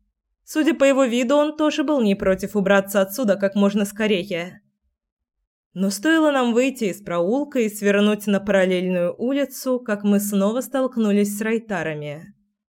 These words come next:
Только на этот раз они были немного другими. Они отличались от тех, которых я встретила возле Королевского банка.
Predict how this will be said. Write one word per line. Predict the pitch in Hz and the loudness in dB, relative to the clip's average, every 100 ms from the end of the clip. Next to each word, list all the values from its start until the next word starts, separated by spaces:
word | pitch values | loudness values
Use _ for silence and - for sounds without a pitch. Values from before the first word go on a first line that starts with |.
| _ _ _ _ - | _ _ _ _ -4
Только | 214 214 | -4 0
на | 226 247 | 2 2
этот | 320 202 180 | 0 -6 -8
раз | 170 175 | -6 -4
они | 196 196 | 0 2
были | 185 247 220 | 2 2 2
немного | 190 190 190 185 | 2 2 2 0
другими. | 175 214 180 165 151 147 175 - _ _ _ _ _ _ _ _ _ _ _ | -2 -2 -2 -4 -6 -8 -12 -20 _ _ _ _ _ _ _ _ _ _ _
Они | 196 202 233 | 0 4 4
отличались | 233 254 254 - 302 277 151 - | 2 -2 -8 -6 -2 -2 -2 -4
от | 180 - | -6 -6
тех, | - 170 226 - | -8 -6 -6 -4
которых | 254 240 214 - | 0 0 0 0
я | 190 | -2
встретила | - 220 240 233 208 | 0 0 0 0 0
возле | 196 196 202 | 0 2 0
Королевского | 202 208 196 196 196 202 202 | 0 2 2 2 -2 -2 0
банка. | 190 170 170 175 160 | 0 -2 -6 -10 -10